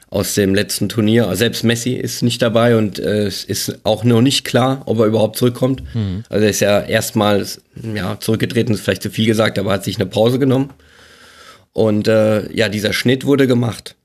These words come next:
Speaker 1: jetzt. Und der hätte halt schon viel früher kommen müssen. Aber das Problem war halt, äh,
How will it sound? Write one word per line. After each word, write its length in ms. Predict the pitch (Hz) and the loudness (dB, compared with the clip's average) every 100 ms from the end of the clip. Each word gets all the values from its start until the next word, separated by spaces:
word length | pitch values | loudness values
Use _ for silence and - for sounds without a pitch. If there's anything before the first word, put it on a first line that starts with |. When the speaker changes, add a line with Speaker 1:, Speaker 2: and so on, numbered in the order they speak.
| - | -6
Speaker 1:
jetzt. 420 | 107 - - - | -4 -4 -8 -12
Und 160 | - 107 | -4 0
der 100 | 98 | 2
hätte 260 | 117 120 104 | 2 2 2
halt 180 | 110 | 0
schon 120 | - 120 | 0 -2
viel 140 | 139 | -4
früher 320 | - 127 117 | 0 2 2
kommen 240 | 120 101 98 | 2 -2 -2
müssen. 320 | 98 101 92 - - | -4 -6 -8 -12 -16
Aber 180 | - 98 | -6 -4
das 100 | 95 | -4
Problem 480 | - 113 107 117 117 | -4 -4 2 4 4
war 180 | 113 110 | 4 2
halt, 240 | 117 113 - _ _ _ _ - - _ | 0 -2 -8 _ _ _ _ -20 -20 _
äh, 460 | 113 110 110 110 | 2 2 4 2